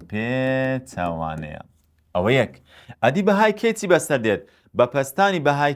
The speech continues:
کەی ناگۆڕێت. کاکە ئەوە ناگۆڕێت. زۆر چاکە. ئەدی خەستی مادەکان چ لێ دێت؟ ئێستا مادەم ئاراستەمان دیاری کرد، هەموو بڕی مادەکان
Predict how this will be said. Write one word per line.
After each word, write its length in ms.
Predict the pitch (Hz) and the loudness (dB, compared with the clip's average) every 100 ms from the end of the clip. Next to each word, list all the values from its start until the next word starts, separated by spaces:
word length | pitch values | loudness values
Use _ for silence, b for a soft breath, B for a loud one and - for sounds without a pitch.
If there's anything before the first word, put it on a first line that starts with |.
| 143 | -2
کەی 200 | 190 202 185 151 | 0 0 0 4
ناگۆڕێت. 640 | 214 202 143 143 113 101 - _ _ _ - | 4 4 4 2 2 -2 -8 _ _ _ -4
کاکە 340 | 120 110 120 110 | -4 -4 -6 -2
ئەوە 260 | 104 131 190 185 - - 95 95 | 0 0 0 -4 -12 -20 -12 -6
ناگۆڕێت. 1300 | 107 123 131 131 131 131 110 90 85 85 82 82 - 82 82 78 78 _ - _ _ _ _ _ _ 101 82 | -4 -4 -4 -4 -4 -4 -4 -4 -2 -4 -6 -10 -12 -14 -14 -14 -18 _ -20 _ _ _ _ _ _ -12 -4
زۆر 180 | 92 - - | -4 -4 -8
چاکە. 300 | 87 82 - 139 | -8 -8 -8 -6
ئەدی 220 | 131 143 - | -4 -6 -4
خەستی 360 | 120 113 - 107 | -4 -6 -4 0
مادەکان 400 | 101 98 101 107 95 | 2 0 -2 -4 -4
چ 40 | 101 | -4
لێ 80 | 87 | -2
دێت؟ 140 | 87 - B B B - 156 | -2 -4 B B B 0 4
ئێستا 340 | 175 180 135 120 147 | 4 2 2 2 4
مادەم 340 | 196 143 131 - | 2 2 -2 -2
ئاراستەمان 640 | 123 120 123 123 - 143 117 | 0 2 2 -2 -4 -2 0
دیاری 240 | 104 104 98 | 2 0 0
کرد، 140 | 147 127 _ _ _ _ - | -6 -8 _ _ _ _ -6
هەموو 260 | 156 202 190 | 0 2 2
بڕی 160 | 160 151 | 0 2
مادەکان 460 | 143 135 135 175 | 0 0 -2 -2